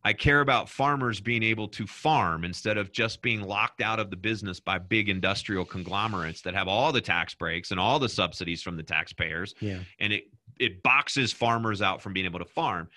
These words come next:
Speaker 1: And you could accomplish two things with regenerative farming, and that is that you could, we could return the soil back to, to the way it's supposed to be. Like, the whole Midwest of the United States
Speaker 2: Yeah.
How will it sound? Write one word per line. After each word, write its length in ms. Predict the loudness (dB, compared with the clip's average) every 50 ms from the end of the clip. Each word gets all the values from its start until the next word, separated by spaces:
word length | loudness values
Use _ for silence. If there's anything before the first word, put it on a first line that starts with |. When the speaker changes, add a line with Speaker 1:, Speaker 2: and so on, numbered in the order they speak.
| -20 -20 -12 -6
Speaker 1:
And 100 | -2 0
you 80 | 0 0
could 140 | 0 0
accomplish 600 | -2 -2 -2 -2 0 0 0 -2 -2 -6 -6 -6 -6
two 180 | -6 -6 -6
things 640 | -4 -2 -2 0 0 0 0 -2 -2 -4 -6 -8 -14 _ _ _ _ _ _ _ -4
with 320 | 0 2 4 2 2 -2 -8 _ _ -6
regenerative 600 | -2 0 0 2 2 2 4 4 2 2 0 -2
farming, 540 | -2 0 0 0 2 2 0 0 0 -2 -6 -8
and 140 | -6 -2 -2
that 140 | 0 0
is 180 | 2 0 0 0
that 160 | -2 -4 -2
you 120 | -2 -4 -2
could, 360 | 0 0 0 0 0 -2 -6 _ _ _ _ _ _ -20 -18 -18 -16
we 240 | -10 -4 0 0 0
could 180 | 0 0 -2
return 500 | -2 -4 -4 -4 -2 -2 0 0 0 0
the 80 | -2 -2
soil 380 | 0 0 0 2 2 2 2
back 300 | 2 2 2 0 0 -2
to, 160 | -2 -6 -6 -6 _ _ _ -14
to 80 | -8 -4
the 80 | -2
way 160 | 2 2 2
it's 140 | 2 2 -2
supposed 380 | -8 -6 -2 -2 -2 -2 -4 -6
to 40 | -6
be. 320 | -2 0 2 2 2 0 -2 -8 -20 -20 -8 -4
Like, 180 | -4 -4 -4 -4 _ -2
the 120 | 0 0
whole 320 | 0 0 0 2 4 4 4
Midwest 520 | 4 2 2 2 2 2 2 2 2 0 -2
of 20 |
the 60 | -2 -2
United 260 | 0 0 0 0 -2
States 500 | -2 -2 -2 -2 -2 -4 -8 -14 -16 -16 _ _ _ -4
Speaker 2:
Yeah. 180 | -2 -2 -2